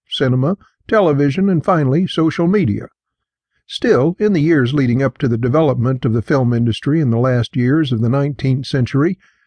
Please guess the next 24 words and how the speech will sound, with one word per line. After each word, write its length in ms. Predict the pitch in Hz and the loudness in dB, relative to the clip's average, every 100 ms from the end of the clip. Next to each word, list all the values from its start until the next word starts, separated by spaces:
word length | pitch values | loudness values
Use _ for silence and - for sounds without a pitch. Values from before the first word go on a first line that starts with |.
| _ _ _ - | _ _ _ 2
vaudeville 600 | 233 156 123 110 104 131 | 4 4 2 2 0 0
was 400 | 160 165 135 131 | 2 2 0 -2
the 80 | |
leading 400 | 117 165 196 175 | 0 2 2 0
form 340 | 143 160 160 156 | 0 0 0 0
of 140 | 101 | 0
mass 340 | 127 147 135 147 | 0 0 0 0
entertainment, 640 | 139 123 139 107 104 - _ _ _ _ | 0 0 -2 -2 -4 -14 _ _ _ _
with 160 | 127 120 | -4 -2
a 60 | |
public 400 | 110 147 147 165 | 0 0 0 -2
comprised 600 | - 135 123 151 160 151 | -2 -2 0 2 2 0
of 80 | 131 | -2
a 120 | 117 | 0
more 300 | 107 175 175 | 0 2 2
working-class 720 | 151 202 - 131 117 151 139 - | 2 2 2 -2 0 2 0 0
clientele 840 | 175 165 143 131 - 139 135 - - _ _ | 0 0 0 0 0 0 0 -4 -14 _ _
than 200 | 233 175 | -2 0
the 100 | 156 | 0
traditionally 720 | - 180 185 170 160 127 127 | -2 0 0 0 -2 0 0
bourgeois 640 | 107 151 143 110 131 135 123 | 0 0 0 2 2 2 2
institutions 960 | 196 139 - 131 - 160 113 131 139 | 0 -2 -2 -4 0 0 0 0 0
of 140 | 127 110 | -2 -2
theater 460 | 139 113 113 143 | -2 0 0 -2